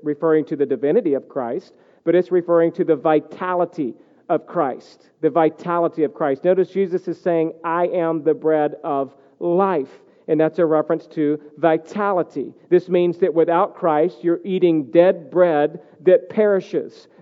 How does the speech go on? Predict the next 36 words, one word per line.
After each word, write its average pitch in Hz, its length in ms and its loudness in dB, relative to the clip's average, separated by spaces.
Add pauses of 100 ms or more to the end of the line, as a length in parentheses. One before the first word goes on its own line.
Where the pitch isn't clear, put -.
But 170 200 4
with 185 340 2
Christ, 160 480 -2 (160)
you're 175 180 4
eating 175 300 4
a 185 40 4
bread 151 440 2 (160)
that 180 140 0
will 170 120 0
help 151 260 -4
you 143 380 -2
live 135 360 -2
forever. 170 440 -4
Skip 165 240 -4
down 170 140 2
to 160 60 0
verse 156 260 -2
fifty 190 560 -6 (440)
and 156 180 0
fifty-one. 165 640 0
You 147 100 -2
see 165 220 0
it 170 100 0
here 156 260 0
where 160 140 0
Jesus 147 460 -6 (180)
continues 170 520 -2
on 160 100 0
this 151 180 0
theme 151 360 0
throughout 151 320 -2
this 151 180 -2
discourse. 156 720 -4 (240)
Verse 160 240 2
fifty, 180 540 -2 (520)
"This 180 260 4